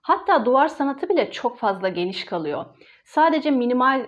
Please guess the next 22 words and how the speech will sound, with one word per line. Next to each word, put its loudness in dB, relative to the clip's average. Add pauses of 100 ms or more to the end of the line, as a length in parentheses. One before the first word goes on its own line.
(120)
duvar 2
sanatı -8
olabilir -2
ya 0
da 0
retro 0
tasarımlar -8
olabilir. -4
Ona 2
odaklanıp -2
oradaki 0
renk, -2
desen -2
ve 0
modelleri 0
çoğaltın. -6 (420)
Örneğin 0
bu -2
dükkana -4
bakalım. -8 (1300)
Sadece -2 (220)
planlayıcı, -2